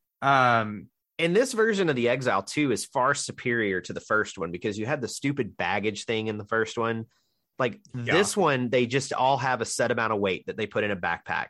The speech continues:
Speaker 2: And what I also love is it wasn't j-, always a linear race from start to finish. The teams would go in opposite directions. And so you couldn't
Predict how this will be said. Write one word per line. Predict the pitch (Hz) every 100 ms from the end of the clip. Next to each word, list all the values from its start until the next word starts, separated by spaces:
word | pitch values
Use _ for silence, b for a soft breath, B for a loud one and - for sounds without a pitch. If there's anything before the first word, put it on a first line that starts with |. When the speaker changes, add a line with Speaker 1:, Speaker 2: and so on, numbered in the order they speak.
| _ 120
Speaker 2:
And | 131
what | 135
I | 123 127
also | 160 165 165 123
love | 107 98 95 90 - _ _ _ -
is | 143 127
it | 127
wasn't | 135 175 180 -
j-, | 120 - -
always | 135 143 139 123 117
a |
linear | 104 101 113 131 120 107 95
race | 101 98 92 -
from | - 101
start | - 107 101 104
to |
finish. | 98 110 92 71 -
The | 95
teams | - 143 151 139 127
would | 92
go | 98 104 113
in | 101 -
opposite | 95 101 110 - -
directions. | 104 90 98 - 143 131 139 147 - - _ _ _ _ _ -
And | 135 123
so | - 135 117 113 104 _ _ _ _ _
you | 135 139
couldn't | - 196 208 180